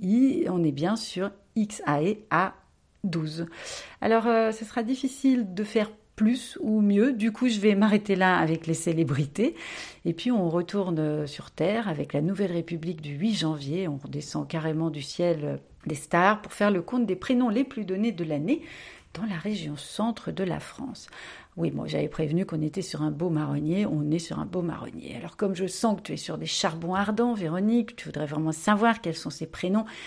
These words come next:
je ne te fais pas attendre plus longtemps. C'est, euh, donc, euh, dans la région plutôt autour de Poitiers, Ambre chez les filles et Léo chez les garçons qui sont sur les premières marches du podium. En parcourant les tableaux statistiques, on relève quand même une Amazonie,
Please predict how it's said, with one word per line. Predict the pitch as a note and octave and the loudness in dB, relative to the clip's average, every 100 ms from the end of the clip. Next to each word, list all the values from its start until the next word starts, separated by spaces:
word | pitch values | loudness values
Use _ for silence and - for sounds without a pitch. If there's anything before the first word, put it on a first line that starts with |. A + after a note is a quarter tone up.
| - - | -16 0
je | A3 | 2
ne | A3 | 4
te | G#3+ | 2
fais | G#3 | -2
pas | G3 E3+ | 0 0
attendre | E3 D3 D3+ | 2 -2 -2
plus | - A3+ | 0 0
longtemps. | D#3+ D3 F#3 B3+ - - - - - | 0 0 -2 -2 -6 -14 -14 -14 -16
C'est, | - - C#4 B3+ - | -4 6 6 6 4
euh, | E3+ | 0
donc, | E3+ F3+ - | 0 -4 -4
euh, | D#3+ | -4
dans | D3+ D3+ | -2 -2
la | - | -2
région | D3 D3 D#3+ | -4 -4 -4
plutôt | - - D#3 | -4 -8 -8
autour | D3+ - | -8 -12
de | - | -4
Poitiers, | - E3+ - B3 - - | -2 0 0 0 0 6
Ambre | C#4+ C4+ F#3+ | 8 8 6
chez | F3 F3 | 0 -2
les | D#3 | -4
filles | - A#3 F#4+ | -4 -2 2
et | C4 | 4
Léo | A#3+ G#3 F#3+ | 4 4 2
chez | F3+ C4+ | 0 0
les | A3+ | 0
garçons | D#3 - - G#3 | -2 -6 -6 -8
qui | G#3 E3+ | -6 -10
sont | - | -6
sur | G#3+ - F#3 | -8 -6 -8
les | E3 | -8
premières | - - - - | -8 -6 -4 -2
marches | A3+ - E3+ | -4 -4 -8
du | E3+ A#3 A#3 - | -4 -2 -4 2
podium. | A#3+ B3 G#3+ A3 A3 G#3+ - - - - | 6 6 8 8 6 2 -10 -16 -12 2
En | D4 E4+ | 2 4
parcourant | E4+ - - C#4 C#4 | 0 -4 0 6 8
les | C4+ B3+ | 8 6
tableaux | A#3+ A#3+ A3 B3 B3+ B3 | 2 2 2 2 4 2
statistiques, | - A#3+ A#3+ A#3 - B3 | 2 2 2 -4 -2 0
on | G#3+ | 2
relève | G#3+ G#3 G#3 | 4 4 2
quand | G#3 G3+ | 2 4
même | G3+ G3 | 6 4
une | F3+ | 6
Amazonie, | E3+ F#3 G3+ G3+ G#3+ G#3+ A#3+ B3+ C#4 | 6 6 4 4 4 6 8 10 10